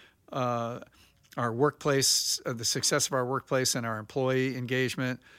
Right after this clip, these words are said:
our financial success, and also our diversity planning. So I,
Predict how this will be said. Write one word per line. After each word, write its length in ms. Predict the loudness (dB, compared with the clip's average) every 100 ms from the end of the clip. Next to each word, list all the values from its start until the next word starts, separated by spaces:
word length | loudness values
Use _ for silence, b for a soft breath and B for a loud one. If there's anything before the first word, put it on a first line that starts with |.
| b b -4
our 260 | -2 -2
financial 720 | -2 -2 0 -2 0 -2 -2
success, 560 | -4 -6 0 0 2 0
and 100 | 0
also 540 | -2 0 0 0 0 -4
our 200 | -4 -2
diversity 600 | -4 -4 -2 -2 -2 -4
planning. 460 | -4 -2 -2 -4 -8 b b b b
So 260 | 6 8
I, 160 | 8 2